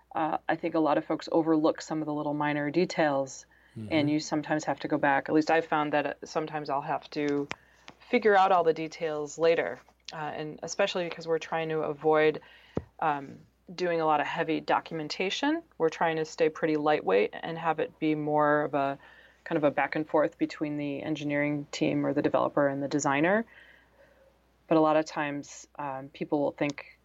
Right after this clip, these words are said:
Speaker 1: you know, that a design is completely finished, where it's really, there's still a lot of stuff to figure out, like a lot of edge cases.
Speaker 2: Yeah, so again, that just goes back to having good communication and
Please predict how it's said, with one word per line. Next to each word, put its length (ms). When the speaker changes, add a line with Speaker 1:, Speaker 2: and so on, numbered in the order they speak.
Speaker 1:
you 180
know, 80
that 140
a 60
design 400
is 140
completely 480
finished, 600
where 220
it's 180
really, 380
there's 180
still 220
a 40
lot 220
of 120
stuff 300
to 80
figure 360
out, 300
like 140
a 60
lot 160
of 60
edge 200
cases. 560
Speaker 2:
Yeah, 180
so 160
again, 260
that 120
just 160
goes 140
back 220
to 100
having 260
good 220
communication 800
and 180